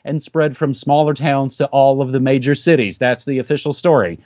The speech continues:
Some ten thousand people were arrested. Ten thousand people were arrested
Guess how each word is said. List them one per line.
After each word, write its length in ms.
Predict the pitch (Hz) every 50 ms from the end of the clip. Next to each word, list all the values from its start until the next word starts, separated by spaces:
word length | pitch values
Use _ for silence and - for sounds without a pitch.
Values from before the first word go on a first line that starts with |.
| _ _ _ _
Some 260 | - - 170 165 151
ten 240 | - - 185 175 160
thousand 360 | 180 170 175 175 143 165 156
people 300 | - 185 185 - 170 165
were 240 | 147 147 160 156 156
arrested. 560 | 151 147 139 165 175 151 - - 143 123 107 - _ _
Ten 280 | - - 220 202 202 185
thousand 600 | - 180 175 175 180 190 185 160 165 165 160 151
people 340 | - 185 180 - 156 135
were 180 | 120 131 135 143
arrested 540 | 131 127 131 156 151 - - - 98 92 -